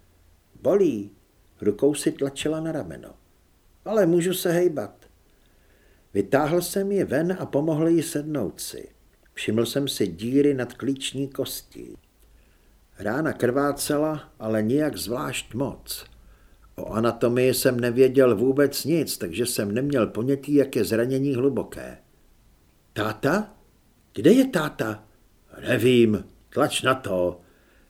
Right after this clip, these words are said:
Propátrával jsem nebe, někde na něm pořád ještě byl poslední chrlič. „Najdi ho, prosím.“ „A co ty?“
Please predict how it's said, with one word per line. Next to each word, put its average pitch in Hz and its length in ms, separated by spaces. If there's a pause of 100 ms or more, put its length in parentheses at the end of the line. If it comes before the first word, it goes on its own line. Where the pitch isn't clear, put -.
(100)
Propátrával 143 840
jsem 147 280
nebe, 160 260
někde 101 360
na 120 80
něm 151 280
pořád 160 540
ještě 147 360
byl 139 280
poslední 135 680
chrlič. - 600 (960)
„Najdi 190 260
ho, 185 140
prosím.“ 120 640 (840)
„A 65 100
co 113 200
ty?“ 135 420